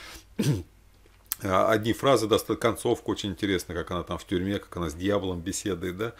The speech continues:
<clears throat> когда её там сжигают уже, всё вот это вот. Ну, конечно, весь фильм там перенасыщен, это кровавым месивом, вот это всё бьёт, рубит, э, вот. Ну, я говорю, тут каждый, конечно, по себе сам решает, смотреть, не смотреть. Вот. Я его в свою жизнь, конечно, не раз смотрел,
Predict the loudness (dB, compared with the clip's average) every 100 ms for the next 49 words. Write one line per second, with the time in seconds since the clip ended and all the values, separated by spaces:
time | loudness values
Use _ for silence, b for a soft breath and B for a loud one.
0 | B B B B 6 6 6 0 -4 -6
1 | -6 0 4 6 6 4 -2 -4 -2 2
2 | 6 4 2 -2 -4 -2 -2 0 -2 -2
3 | -2 -4 -6 B B -8 2 4 4 2
4 | 0 4 2 6 4 4 -4 -4 2 4
5 | 4 0 -2 -2 -6 -6 2 4 6 6
6 | 4 2 0 -2 -2 -2 -2 -2 -4 -2
7 | -4 0 2 2 2 0 0 0 -2 -2
8 | -6 -6 -6 -8 -8 -8 0 0 0 -2
9 | -4 0 0 0 -4 -4 -6 -8 -6 -4
10 | -4 -4 -6 -4 -4 -6 -10 -6 -6 -6
11 | -10 -8 -4 -4 -4 -8 B B B B
12 | -6 -2 0 6 6 6 4 4 4 4
13 | 2 2 2 4 4 0 -2 0 0 0